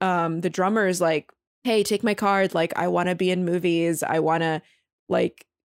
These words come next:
do soundtracks for movies. You're in the post-production department." I mean, my badge says literally, like, "Valentina, post-production." Like, and he's like, "Oh, come tomorrow. Like, we're doing, like, a big concert.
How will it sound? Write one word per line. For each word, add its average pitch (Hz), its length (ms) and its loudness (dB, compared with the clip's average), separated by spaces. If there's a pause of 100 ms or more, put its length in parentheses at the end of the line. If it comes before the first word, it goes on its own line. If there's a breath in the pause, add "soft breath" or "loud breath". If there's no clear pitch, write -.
do 180 300 2
soundtracks 165 640 0
for 165 100 -6
movies. 165 480 -2
You're 175 140 0
in 185 80 0
the 180 60 -2
post-production 160 580 -2
department." 160 380 -2
I 185 40 0
mean, 190 160 0
my 202 120 0
badge 175 360 -4
says 156 240 -2
literally, 165 380 0
like, 160 240 -2 (180)
"Valentina, 165 720 -2
post-production." 143 880 -4
Like, - 300 -6 (440)
and 202 120 0
he's 208 240 0
like, 165 400 0
"Oh, 214 160 0
come 220 220 -4
tomorrow. 190 560 0
Like, 156 320 -2
we're 180 140 0
doing, 180 240 -2
like, 175 160 -2
a 170 40 0
big 165 220 -2
concert. 151 680 -2